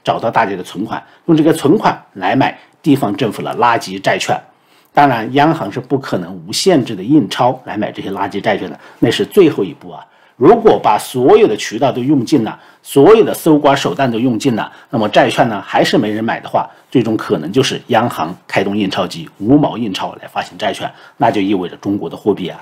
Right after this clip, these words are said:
大幅度的贬值，然后呢，中国的货币洪水啊，会滔天的一个时候。不到那一步啊，可以说中共是不会那么做的。一那样做，证明他的政权呢，就岌岌可危了。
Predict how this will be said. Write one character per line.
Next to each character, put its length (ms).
大 220
幅 180
度 140
的 80
贬 240
值， 200
然 180
后 180
呢， 180
中 260
国 140
的 100
货 260
币 200
洪 240
水 160
啊， 120
会 140
滔 240
天 200
的 60
一 140
个 80
时 140
候。 180
不 160
到 140
那 100
一 180
步 160
啊， 160
可 100
以 80
说 260
中 160
共 140
是 120
不 300
会 260
那 120
么 120
做 160
的。 100
一 200
那 120
样 140
做， 360
证 100
明 100
他 140
的 80
政 180
权 160
呢， 140
就 120
岌 220
岌 140
可 160
危 140
了。 120